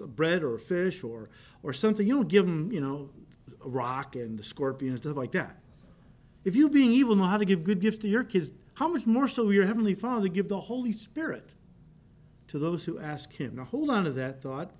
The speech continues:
It's gonna dovetail into the next thing we wanna talk about. But God wants to pour upon us blessings. But also, because prayer brings us dir-, into direct contact with God,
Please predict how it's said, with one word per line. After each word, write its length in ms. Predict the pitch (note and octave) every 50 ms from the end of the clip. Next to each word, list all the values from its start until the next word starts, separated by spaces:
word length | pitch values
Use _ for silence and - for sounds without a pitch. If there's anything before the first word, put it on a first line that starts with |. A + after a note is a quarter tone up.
| - -
It's 100 | - -
gonna 160 | G#3 E3+ D3
dovetail 420 | C#3 F3 F3 E3+ F3 - F#3 F3
into 140 | E3+ D#3 D3
the 100 | C#3 C#3+
next 240 | D#3 D#3+ D#3 - - - _ _ - - - - - _
thing 100 | - D#3+
we 80 | C#3+ C#3
wanna 140 | C#3 C3 B2+
talk 240 | C3+ D#3 D#3 D3 -
about. 180 | - - - - - - - - - - - _ - - - - - - - - - - - - - - -
But 300 | F3+ F#3 G3 - F#3+ D3+
God 360 | G#3+ A#3+ C4 C#4+ C#4 A3 G3
wants 240 | G#3 A3 A3+ A3 -
to 100 | G#3 F#3+
pour 280 | - - - G#3 G3
upon 420 | G3 G3+ - - - F3+ F3 E3+ C#3
us 420 | C3 C3 B2+ C3 - - - - - - - - -
blessings. 640 | - C3+ C3+ A#2+ - - - - - - - - - - _ - - - - - _ - _ _ - - - - - - - - - - - - - - - -
But 120 | - F3+
also, 600 | G3+ B3 C#4+ D4 - - - E3 D3 C#3+ E3 F3+ - - - - - _ - - - - - - - - - - - - _ _ - - - -
because 360 | - F3 F3 - - A#3+ G3+ -
prayer 340 | - - - - B3+ C#4 C4+
brings 400 | G3 E3+ G#3+ A#3 A3+ G#3+ F#3 G#3
us 280 | G#3 F#3+ F#3+ - - - - E3+
dir-, 280 | C#3 D#3+ F#3 G#3+ - - A3+ A#3 -
into 440 | - A#3+ B3 A#3+ A#3 - - G#3+ G3+
direct 580 | E3 D3+ D#3 D#3+ F3 A3+ C4 - - - - -
contact 840 | - - - G#3+ A3+ A#3 A3 A3 - - F3+ E3 D#3+ D#3+ - G#3
with 460 | - E3 E3+ E3 E3+ - - - - - _ - C#3
God, 400 | C3 C3 A#2 A#2 A#2+ A#2+ A#2+